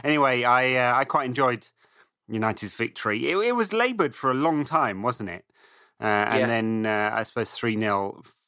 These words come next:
Speaker 1: felt about the right result in terms of United's dominance, but it didn't really think,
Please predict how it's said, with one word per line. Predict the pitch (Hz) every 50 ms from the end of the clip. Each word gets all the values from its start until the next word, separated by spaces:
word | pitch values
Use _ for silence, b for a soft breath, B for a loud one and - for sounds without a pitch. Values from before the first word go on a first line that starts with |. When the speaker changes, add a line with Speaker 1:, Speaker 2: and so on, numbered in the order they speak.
| - - - 107 117
Speaker 1:
felt | - 160 143 120 - 113
about | 113 - - 104 101 - - - - 117 - -
the | 127 120
right | 107 113 113 117 113
result | 104 92 - 113 113
in | 107 101
terms | 117 113 104 92
of | 104 101
United's | 104 110 110 104 - - 101 87
dominance, | - 147 139 135 120 98 90 - -
but | - 127
it | 123
didn't | 165 147 117
really | - 127 123 113
think, | - - 143 135 123 -